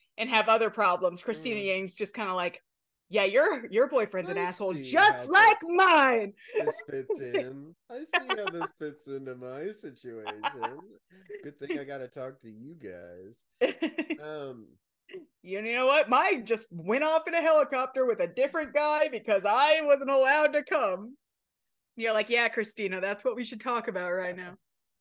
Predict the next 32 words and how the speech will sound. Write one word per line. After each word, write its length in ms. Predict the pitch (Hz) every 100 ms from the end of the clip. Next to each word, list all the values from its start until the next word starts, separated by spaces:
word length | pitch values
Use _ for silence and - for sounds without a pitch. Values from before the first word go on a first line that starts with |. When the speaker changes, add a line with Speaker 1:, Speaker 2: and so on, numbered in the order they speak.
| _
Speaker 2:
So 200 | _ 175
we'll 140 | 165 156
save 320 | 190 190 160
all 420 | 123 143 160 156
of 140 | 139 127
what 260 | 131 139 131
happens 380 | 135 123 120 117
at 120 | 110
the 220 | 117 110
end 160 | 110 110
here 360 | 110 104 98 -
for 400 | 107 101 95 - -
the 200 | 101 95 -
plot, 220 | 110 101 98 _ -
A 160 | 117 120
plot, 380 | 117 101 101 98 117
but 260 | 110 95 _ _ _ _ _ _
so 180 | 175 151
the, 280 | 147 143 139 _
the 160 | 147 143
end 220 | 190 220
of 220 | 202 143
this 240 | 131 147 -
whole 240 | 151 127 -
thing 300 | 127 113 110
is 160 | 107 -
that 160 | 113
the 40 | 107
shooter 380 | _ 175 190 202
comes 320 | 180 175 143
back, 320 | 127 113 -
like 180 | 110